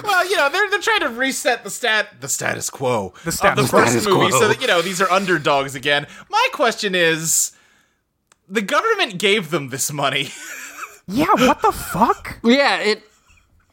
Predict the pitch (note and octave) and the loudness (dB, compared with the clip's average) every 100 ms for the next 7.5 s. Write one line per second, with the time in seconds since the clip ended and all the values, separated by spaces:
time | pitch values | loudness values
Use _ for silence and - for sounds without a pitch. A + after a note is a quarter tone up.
0 | _ _ _ _ _ _ _ _ - G#3+ | _ _ _ _ _ _ _ _ -16 -10
1 | B3 C4 - - A#3 E3 G#3 A#3+ B3 F#3 | -2 -2 -2 -4 -2 0 0 2 2 2
2 | E3+ D#3+ D#3+ D#3 C3+ C#3+ D3 D#3 C#3+ B2+ | 2 2 2 0 0 2 2 2 2 2
3 | B2+ C#3+ C3+ C3 C3 B2+ B2+ A#2+ A#2+ B2 | 0 -2 -6 -4 -4 -2 -4 -2 -2 -2
4 | C#3+ A#2 - C3 A#2+ A#2 - B2 A#2 B2+ | -4 -6 -4 -2 -2 -4 -4 0 2 0
5 | C3+ D#3 C3 B2+ C#3 C#3 C3+ B2+ C#3+ B2+ | 0 2 2 0 -2 0 0 0 2 2
6 | B2 C3 _ - C3+ B2+ - D#3+ C#3+ - | -2 -8 _ -2 -2 -2 -6 -6 -4 0
7 | D3 B2 D3 C#3+ | 0 0 -2 0